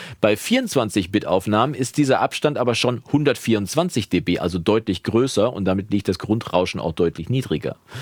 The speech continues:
Noch interessanter wird das Ganze dann aber, wenn man den Pegel auf normales Maß anhebt, das Ganze also von minus zwanzig mal auf null D B anhebt an der lautesten Stelle,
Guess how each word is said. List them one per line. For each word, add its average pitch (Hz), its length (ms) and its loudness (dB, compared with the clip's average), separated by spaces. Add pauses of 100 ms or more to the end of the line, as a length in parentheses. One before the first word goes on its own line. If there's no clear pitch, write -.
(300)
Noch 131 140 4
interessanter 175 580 2
wird 139 100 0
das 123 140 2
Ganze 143 280 4
dann 131 140 2
aber, 123 320 4
wenn 139 160 2
man 147 140 2
den 135 160 2
Pegel 151 280 2
auf 127 200 2
normales 117 460 2
Maß 180 300 2
anhebt, 90 460 2
das 92 120 0
Ganze 139 320 2
also 113 200 4
von 107 160 0
minus 131 300 0
zwanzig 147 400 0
mal 107 120 4
auf 95 160 0
null 180 220 2
D 139 120 2
B 95 180 2
anhebt 95 400 0
an 92 80 0
der 90 100 4
lautesten 82 480 -2
Stelle, 95 340 2